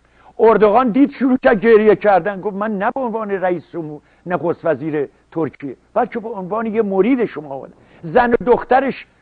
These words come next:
همش گریه کردن، گفتن: «آقا، ما مرید شماییم.» آقای رهبر آفریقای جنوبی ماندلا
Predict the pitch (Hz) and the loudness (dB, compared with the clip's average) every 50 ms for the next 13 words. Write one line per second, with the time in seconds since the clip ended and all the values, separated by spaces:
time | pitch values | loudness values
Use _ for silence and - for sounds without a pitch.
0 | _ _ _ - - 233 240 - 233 - - - 240 233 214 208 226 240 220 - | _ _ _ -8 -4 -4 0 0 -2 -2 -2 2 6 6 6 6 6 4 4 4
1 | 214 214 185 160 170 156 156 - 190 190 - - 202 202 202 175 196 190 180 196 | 0 -2 -2 -2 -6 -10 -10 -10 -10 -10 -8 -10 -10 -10 -8 -10 -10 -10 -10 -12
2 | 196 - 175 175 170 165 196 220 190 175 - - 151 - 170 - - _ _ _ | -10 -8 -8 -6 -6 -6 -6 -6 -8 -10 -10 -12 -18 -18 -18 -20 -20 _ _ _
3 | _ _ _ _ _ _ _ _ _ _ _ _ _ _ _ _ _ _ _ _ | _ _ _ _ _ _ _ _ _ _ _ _ _ _ _ _ _ _ _ _
4 | _ _ _ _ _ _ _ _ _ _ _ _ _ _ _ _ _ _ _ _ | _ _ _ _ _ _ _ _ _ _ _ _ _ _ _ _ _ _ _ _
5 | _ _ _ _ _ _ _ _ _ _ _ _ _ _ - - - 170 147 135 | _ _ _ _ _ _ _ _ _ _ _ _ _ _ -12 -6 -4 -4 -2 -2
6 | 160 - 175 170 165 156 - - - _ _ _ _ _ _ _ _ _ _ _ | -4 -2 0 -2 -2 -2 -6 -8 -14 _ _ _ _ _ _ _ _ _ _ _
7 | - _ _ _ _ _ _ _ _ _ _ _ _ _ _ _ _ _ _ _ | -20 _ _ _ _ _ _ _ _ _ _ _ _ _ _ _ _ _ _ _
8 | _ _ _ _ _ _ _ _ _ _ - _ 110 127 131 127 113 98 113 139 | _ _ _ _ _ _ _ _ _ _ -20 _ -8 -6 -4 -4 -6 -6 -4 -4
9 | 143 131 127 117 104 - _ _ _ _ _ _ _ _ _ _ _ _ _ _ | -4 -4 -4 -8 -10 -12 _ _ _ _ _ _ _ _ _ _ _ _ _ _
10 | - 123 110 - - 127 110 120 127 127 107 95 110 110 110 113 123 117 117 117 | -10 -10 -10 -8 -10 -12 -10 -8 -8 -8 -8 -12 -14 -16 -16 -14 -12 -12 -12 -10
11 | - 110 104 113 113 117 | -10 -8 -8 -8 -8 -8